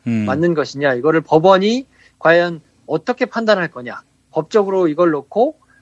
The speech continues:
Speaker 2: 어, 여태까지 계속 말씀드렸지만 집권당국 자체가 법리적으로는 유죄 판결이 그렇게 많은, 확률이 높은,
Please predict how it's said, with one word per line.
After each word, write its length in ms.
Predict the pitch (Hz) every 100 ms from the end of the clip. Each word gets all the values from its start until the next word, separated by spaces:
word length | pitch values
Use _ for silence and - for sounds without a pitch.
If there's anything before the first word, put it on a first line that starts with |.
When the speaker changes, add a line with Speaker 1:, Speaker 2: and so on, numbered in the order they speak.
| _
Speaker 2:
어, 400 | 139 143 143 147 170
여태까지 400 | 180 214 254 247
계속 220 | 180 208
말씀드렸지만 680 | 220 180 220 208 185 196 185
집권당국 440 | 175 214 214 208
자체가 580 | 170 143 196 180 190 185 _ _ _ _
법리적으로는 840 | 165 196 208 196 185 175 180 180
유죄 300 | 151 151 180
판결이 380 | 180 185 180 175
그렇게 240 | 170 175 185
많은, 440 | 143 147 190 160 -
확률이 340 | - 240 233 220
높은, 680 | 160 160 240 208 170 131